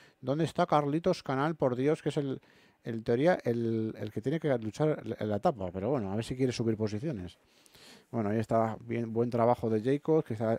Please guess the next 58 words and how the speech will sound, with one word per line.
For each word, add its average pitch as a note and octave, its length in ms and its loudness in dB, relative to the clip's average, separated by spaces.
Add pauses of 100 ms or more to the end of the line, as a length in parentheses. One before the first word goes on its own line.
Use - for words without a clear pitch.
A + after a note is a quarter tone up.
(160)
nos G#2+ 160 -6
está A#2 160 -2
acercando A#2+ 440 -2
bastante A2+ 340 -2
bien A2+ 140 -2
al, G#2 320 0
a G#2 100 -4
la G2+ 100 -2
subida, B2 340 0
a - 20 2
ver A2 100 0
si A2+ 200 -2 (600)
ahí G#2+ 180 -2
se A2 160 -2
para G#2+ 260 4
ya G#2+ 200 4
este G#2 220 -2
hombre, B2 320 -2
a G#2 120 -2
la G2+ 120 0
Philippe. B2 460 -2
Bien, G2 420 -2
bien, F#2 220 -4
bueno, F#2 160 -4
ya G2 100 -2
tenemos G#2 240 -4
a G2+ 60 -2
todo G#2 160 -2
el G2+ 40 0
equipo G2 200 -8
colocado. B2+ 640 2 (340)
Vamos, G#2+ 260 -2
Jacob, D3 440 2
que - 100 -8
vamos C3+ 120 -2
a C3+ 100 0
hacer C3+ 100 0
la A#2+ 80 2
misma D3 280 -2
que C3+ 100 -2
hicimos C3 300 -4
en A#2+ 160 -4
la, A2+ 60 -4
en A2 140 -8
la G#2+ 140 0
etapa A#2+ 240 0
anterior, G2 360 -2
¿eh? A2 120 -4
La A2+ 140 -4
misma E3 280 -2
que C3 60 -2
hicimos C3 240 -6
en - 40 -20
la C3 40 0
etapa A#2+ 220 -2
anterior. C3 460 0 (360)
Ahí A2 180 -2
Jacob A#2+ 220 0